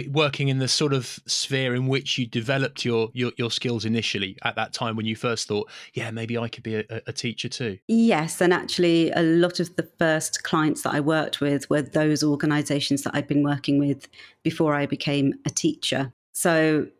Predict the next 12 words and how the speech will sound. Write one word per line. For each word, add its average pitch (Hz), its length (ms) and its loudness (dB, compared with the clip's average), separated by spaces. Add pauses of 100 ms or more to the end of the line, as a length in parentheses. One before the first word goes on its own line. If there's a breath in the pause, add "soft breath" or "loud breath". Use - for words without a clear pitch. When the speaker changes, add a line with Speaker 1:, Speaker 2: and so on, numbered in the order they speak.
(440)
Speaker 2:
really, 151 500 6
it - 80 2
was, 143 240 0
you 147 60 4
know, 143 240 2
a 139 60 0
great 160 260 -2
opportunity 151 600 0
to - 160 -2
ho-, 143 420 0
hone 143 260 2
my 143 220 2